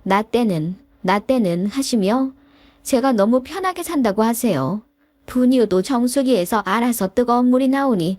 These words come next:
얼마나 좋아. 설거지도 식기세척기가 다 해줘. 빨래도 세탁기가 다 해. 너는 애 거저 키우겠다.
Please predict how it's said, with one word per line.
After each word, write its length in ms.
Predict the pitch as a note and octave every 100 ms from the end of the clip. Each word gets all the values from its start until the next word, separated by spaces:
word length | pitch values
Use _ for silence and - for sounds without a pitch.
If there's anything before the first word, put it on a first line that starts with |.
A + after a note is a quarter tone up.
| - -
얼마나 580 | G3+ B3+ C4 A#3 G3
좋아. 540 | G3+ A#3 G3+ G3 C#4 C#4 - _ _ _ _
설거지도 640 | - - F4 E4+ D#4 B3+ B3+
식기세척기가 800 | B3+ B3 F#4 G4+ E4+ D#4+ A3+ C4
다 120 | D#4+
해줘. 500 | C#4 B3 C#3+ A#2 C#3 - - _
빨래도 400 | G#3+ C#4 C4 A#3
세탁기가 540 | A#3+ F4 F4 A#3 G3
다 180 | G#3 A#3+
해. 440 | B3 G3 D#3+ G3 C4+ _ _ _
너는 640 | F#3+ F#3 F#3 G#3+ D#4 C4+ G#3 - -
애 180 | G3 A#3+
거저 380 | - A#3 A3+
키우겠다. 1120 | G3 - D4+ C#4+ D4 - C4+ F3 F#3 F#3 F#3+